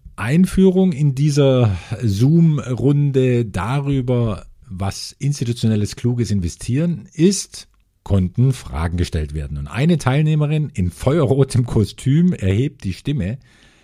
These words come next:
zu einem feurigen Plädoyer, und zwar gegen Agrikultur. Ich kann jetzt nicht mehr genau wiedergeben, was sie alles gesagt hat, denn das war ganz schön viel, aber die Dame hat sich als erstes gestört an meiner Aussage,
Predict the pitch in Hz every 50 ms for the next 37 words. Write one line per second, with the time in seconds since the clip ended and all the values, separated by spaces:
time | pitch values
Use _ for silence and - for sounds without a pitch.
0 | _ _ _ - - - - - 90 95 92 104 120 139 135 - - - - -
1 | - - - - - 143 - 165 165 78 - 98 95 92 - 95 117 110 113 120
2 | 120 127 127 131 135 139 147 175 190 151 87 - - _ _ _ _ - 113 101
3 | 87 - - 73 60 60 - _ - 123 120 113 107 95 107 101 101 95 - _
4 | _ _ _ - 113 123 98 101 104 92 80 98 87 73 - 98 85 71 - _
5 | _ _ _ _ _ _ _ _ _ _ _ _ _ _ _ _ - 92 - -
6 | 95 85 78 76 - 98 90 82 92 85 78 78 76 76 73 71 90 90 87 73
7 | 78 78 76 - 78 73 78 73 - - 78 78 80 80 - - 92 87 117 117
8 | - - 127 123 123 - - 98 92 90 82 80 76 78 - - - 76 76 80
9 | 78 - - 90 80 - - 151 170 180 175 - - - - - - - - 120
10 | 120 131 123 123 107 101 92 95 104 107 107 78 90 101 - - 101 - - -
11 | 87 - - - _ _ - 135 160 170 175 165 - - 151 147 - - - 127
12 | - - - 92 87 80 76 - - - 104 107 98 95 90 87 82 - - 117
13 | 151 190 180 - - 57 52 62 64 82 110 131